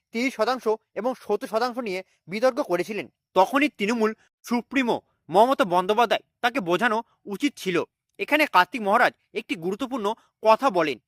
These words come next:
সত্যি বলতে হিন্দুরা মুসলিমদের দেশ থেকে তাড়িয়ে দেবে বা মুসলিমরা হিন্দুদের দেশ থেকে তাড়াবে, এই ধরনের ধারণা এখনো বাস্তবে নেই। আমাদের একসঙ্গে থাকতে হবে, এই বক্তব্য থেকে তিনি স্পষ্ট জানিয়ে দেন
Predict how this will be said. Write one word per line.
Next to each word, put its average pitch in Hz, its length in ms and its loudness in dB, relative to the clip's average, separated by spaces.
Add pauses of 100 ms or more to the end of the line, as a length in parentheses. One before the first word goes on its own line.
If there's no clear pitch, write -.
(140)
সত্যি 262 380 -4
বলতে 180 340 -2 (280)
হিন্দুরা 226 360 2
মুসলিমদের 226 460 -4 (280)
দেশ 214 260 -2
থেকে 233 260 -6 (260)
তাড়িয়ে 196 280 4
দেবে 160 260 -2 (240)
বা 226 140 4
মুসলিমরা 247 480 -4
হিন্দুদের 185 400 -4 (260)
দেশ 214 200 0
থেকে 262 180 -6
তাড়াবে, 156 400 0 (220)
এই 254 160 -2
ধরনের 220 380 -2 (260)
ধারণা 185 400 0 (200)
এখনো 262 300 -2
বাস্তবে 214 520 0 (220)
নেই। 156 240 -4 (160)
আমাদের 247 340 0
একসঙ্গে 214 480 -2 (240)
থাকতে 247 380 2
হবে, 151 260 -6 (220)
এই 269 160 8
বক্তব্য 220 460 8
থেকে 214 260 0 (200)
তিনি 220 240 2
স্পষ্ট - 520 6
জানিয়ে 170 300 4
দেন 156 160 0